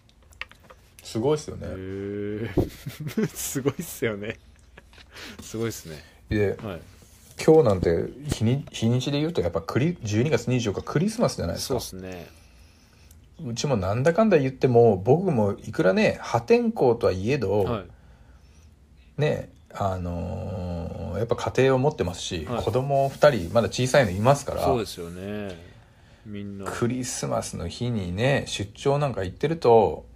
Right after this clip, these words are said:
Speaker 2: うん。
Speaker 1: ね、やっぱ子供たち、「えー、行くの？」みたいな。
Speaker 2: そうですよね。なりますよね、きっとね。
Speaker 1: 「クリスマスだよ」って。
Speaker 2: うん。な-、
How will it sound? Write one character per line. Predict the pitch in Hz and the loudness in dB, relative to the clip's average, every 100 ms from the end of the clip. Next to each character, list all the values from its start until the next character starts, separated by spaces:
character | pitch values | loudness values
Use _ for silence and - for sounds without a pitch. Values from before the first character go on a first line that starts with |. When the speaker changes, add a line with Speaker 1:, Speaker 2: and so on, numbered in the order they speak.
| - - - - | -20 -20 -20 -16
Speaker 2:
う | 107 | -12
ん。 | 98 98 92 90 85 76 76 - - | -10 -8 -10 -10 -14 -16 -20 -20 -6
Speaker 1:
ね、 | 123 117 - - 113 | -4 -4 -8 -16 -10
や | 104 | -6
っ | |
ぱ | - | -4
子 | - 110 | 0 2
供 | 127 123 | 2 2
た | 95 | 0
ち、 | 80 | -2
「え | 98 160 190 | 2 4 2
ー、 | |
行 | 110 | -2
く | - 262 | -4 2
の？」 | 190 208 | 4 4
み | 151 | 2
た | 95 | -2
い | |
な。 | 95 | -2
Speaker 2:
そ | 143 117 | -2 -2
う | |
で | |
す | - 92 | -4 -10
よ | |
ね。 | 95 | -10
な | 95 104 | -8 -6
り | 107 | -6
ま | 104 | -8
す | - | -10
よ | 87 | -12
ね、 | 98 | -14
き | - | -16
っ | |
と | - | -20
ね。 | 87 90 80 - - - _ - - _ _ | -18 -18 -18 -20 -20 -20 _ -20 -20 _ _
Speaker 1:
「ク | - 131 | -6 -2
リ | 190 | -2
ス | 226 302 | -4 0
マ | 226 | 0
ス | - 87 | -2 -6
だ | - | -6
よ」 | 85 113 156 - | 0 4 4 2
っ | - | -6
て。 | 98 | -8
Speaker 2:
う | |
ん。 | 95 82 82 85 - - - - - - - - - _ - | -8 -10 -14 -20 -20 -20 -20 -20 -20 -20 -20 -20 -20 _ -12
な-、 | 107 | -12